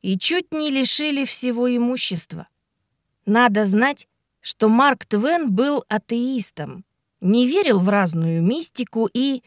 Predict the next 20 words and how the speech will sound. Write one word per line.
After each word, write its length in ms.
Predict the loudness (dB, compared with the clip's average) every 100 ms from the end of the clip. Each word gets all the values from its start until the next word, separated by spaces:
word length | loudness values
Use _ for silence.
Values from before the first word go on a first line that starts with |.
| _ _ _ -4
имел 460 | 2 4 4 4 4
богатый 760 | 4 2 0 -2 -2 -6 -6 -4
опыт 400 | -4 -2 -4 -2
общения 840 | -4 -4 -4 -4 -4 -2 -2 -4 _ _ _
с 140 | -2
разными 480 | 2 4 4 4 2
проходимцами. 920 | 0 0 0 0 0 -2 -8 -10 -14 _ _ _ _
Он 220 | -6 -4
о 60 | -2
них 200 | -4 -4
часто 400 | -2 -2 -2 -6
писал 540 | -4 -4 0 0 0 -6 _
в 100 | -8
своих 420 | 0 2 2 0
книгах, 560 | -4 -2 -2 -4 -10 _ _ _ _
чего 340 | -6 -2 0 -2
стоят 500 | -2 2 4 4 0
король 520 | 0 2 4 2 0 -2
и 100 | -2
герцог 680 | 0 0 0 -2 -4 -4